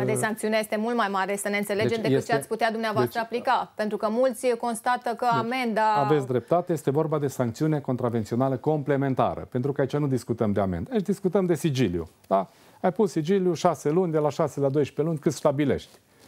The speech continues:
Speaker 2: Șase luni, șapte luni, opt luni, nouă luni, zece luni. Ori, în momentul în care ai emis o decizie de genul ăsta, să știți că nu sunt foarte fericiți.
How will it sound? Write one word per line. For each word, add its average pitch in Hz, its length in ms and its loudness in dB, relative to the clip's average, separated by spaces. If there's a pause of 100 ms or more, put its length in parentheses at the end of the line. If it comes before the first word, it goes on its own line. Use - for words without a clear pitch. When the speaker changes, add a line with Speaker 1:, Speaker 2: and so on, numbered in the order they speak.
(220)
Speaker 2:
Șase 139 360 0
luni, 170 180 2
șapte 139 320 0
luni, 165 220 0
opt 143 160 0
luni, 151 160 2
nouă 143 180 2
luni, 139 140 2
zece 131 260 0
luni. 110 220 -2 (240)
Ori, 147 180 2
în 151 60 -2
momentul 147 280 0
în 123 60 -4
care 131 120 0
ai 127 60 2
emis 131 180 0
o 120 60 0
decizie 110 420 0
de 107 160 -2
genul 123 300 0
ăsta, 190 380 -2 (280)
să - 140 -4
știți 180 320 -2
că 165 380 0 (220)
nu 180 180 0
sunt 123 240 -2
foarte 107 240 0
fericiți. - 500 -4